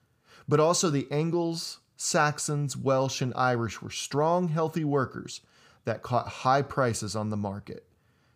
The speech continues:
Many Irish, for instance, ended up in both Scandinavia as well as Cordoba, the prosperous Muslim stronghold in present-day Spain. Morris reports England as, quote,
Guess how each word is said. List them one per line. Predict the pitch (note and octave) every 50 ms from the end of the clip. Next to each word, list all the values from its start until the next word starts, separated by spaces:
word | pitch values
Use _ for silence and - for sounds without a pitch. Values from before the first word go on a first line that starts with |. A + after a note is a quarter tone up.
| _ _ _ _ _ _ _ _
Many | B2+ C3 D#3 E3+ F3 E3 D3+
Irish, | - B2+ C3 C3 C3 B2 A#2+ -
for | - B2 A#2+
instance, | A#2 A2+ - - B2+ A#2 A2+
ended | B2+ A#2+ A#2+ A#2+ A2 A2
up | A#2 A2 - A#2+
in | A2+ A2 A2 G#2
both | F#2+ A#2+ A#2+ -
Scandinavia | - - - - C3+ C3+ B2+ A#2 A#2 A#2+ B2 C#3+ F3 D#3 B2 A2 G#2+ G2+ G2+ G2+ - _ _ _ _ _ _ -
as | B2 A#2+ G#2+ A2
well | G#2+ A#2+ C#3 D3+ E3 F3+
as | D#3+ -
Cordoba, | - - - D#3+ D#3 C#3 D3+ D#3+ F3 D#3+ B2 G#2+ F#2+ - - _ _ _ _ _ -
the | B2+ A#2+
prosperous | - - C3+ B2+ C3 C3+ - - E3 D#3 D3 - -
Muslim | C3+ B2+ B2 A#2 C3 B2+ B2
stronghold | A2+ - - D3+ E3 F3+ F3+ D3+ A#2+ A2 G2+
in | A2 G#2+
present-day | G2+ - B2+ A#2 G#2 A#2+ A#2 B2 A#2 A2
Spain. | - - - D3+ C#3+ B2 - - - _ _ _ _ _ _ _ _ _ _ _ _ _ _ _
Morris | - C3+ D3 F#3+ A3 A#3+ A3+ -
reports | - D3+ C#3 - D#3 D3+ C#3+ - -
England | - E3 F3+ F3+ E3 D3+ C3+
as, | B2+ -
quote, | - - E3 D#3 D3+ - - -